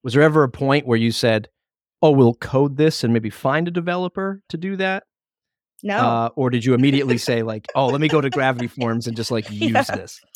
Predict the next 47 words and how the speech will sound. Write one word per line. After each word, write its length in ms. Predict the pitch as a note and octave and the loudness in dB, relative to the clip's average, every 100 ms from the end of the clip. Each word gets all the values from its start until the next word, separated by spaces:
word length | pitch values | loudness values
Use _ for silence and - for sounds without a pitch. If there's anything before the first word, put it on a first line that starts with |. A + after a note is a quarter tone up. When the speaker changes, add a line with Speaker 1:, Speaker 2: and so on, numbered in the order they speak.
| - _ _ _ _ | -20 _ _ _ _
Speaker 2:
Well, 180 | C4 C#4 | 0 0
neither 260 | E4+ G#4 G#4+ | 2 0 2
one 140 | E4+ | 2
of 80 | E4 | 0
us 180 | D4+ - | -2 -2
are 100 | A#3+ | -2
developers. 640 | A#3 A3+ G#3 G#3 F3 G3+ | 0 0 0 -2 -6 -2
So, 240 | A3 G3 | 0 2
like, 220 | G3 G3 G3+ | 2 0 -2
the 120 | A3 | -4
thought 240 | C4+ C#4 | 0 2
of 120 | C4 | 0
coding 380 | - B3+ A#3 G#3 | -2 -2 -2 -2
anything 480 | G3 G#3 A3+ F#3+ G3 | -4 -4 -4 -6 -8
from 200 | - F#3+ | -6 -6
scratch 520 | F#3+ - F#3+ D#3+ - | -6 -2 0 -2 -4
was 340 | F#3 F3+ F#3+ - _ _ _ - | -4 -4 -6 -14 _ _ _ -10
way 400 | A3+ C4+ C#4+ D4 | 0 2 4 2
more 340 | C4 A#3+ A3+ | 0 2 2
than 360 | A3 G#3 G3+ G3 | 2 0 0 -2
I 160 | G3 | -4
wanted 340 | G3+ G3 F#3+ F#3+ | -2 -4 -6 -10
to 460 | - F#3 F#3 F3+ - _ _ | -8 -6 -6 -8 -10 _ _
learn 340 | G#3+ G#3+ G#3+ A3+ | -6 -2 0 0
how 160 | A3 | -2
to 80 | G3 | -4
do, 260 | F#3 G3 F#3 | -6 -6 -6
especially 540 | F3+ - A#3+ - A3+ | -6 -4 -4 -4 -8
for 160 | A3 G#3 | -6 -8
something 360 | G#3 G#3 G#3+ | -4 -4 -4
we 100 | G#3 | -6
don't 140 | G#3 G#3+ | -6 -6
get 120 | C4+ | -6
paid 160 | F#4 F4+ | -6 -6
for. 300 | F3+ F#2 - | -8 -8 -10
So, 420 | - G3+ G3+ G#3 _ _ - | -4 0 0 -2 _ _ -6
like, 160 | A#3 | -4
this 160 | B3 F4+ | -4 -6
is 80 | C#4 | -8
a 60 | |
passion 380 | A#3 D4 - B3 | -4 -4 -4 -6
project. 360 | A3 F#3 F3+ F3+ | -4 -6 -6 -12
This 140 | C4+ | -10
is 120 | D4 | -8
a 100 | C4+ | -8
side, 520 | C4 - G#3 A3 G#3+ A3+ _ _ _ - | -8 -4 -2 -2 -4 -12 _ _ _ -4
um, 460 | G3 F3+ E3 D#3 | -2 -2 -6 -14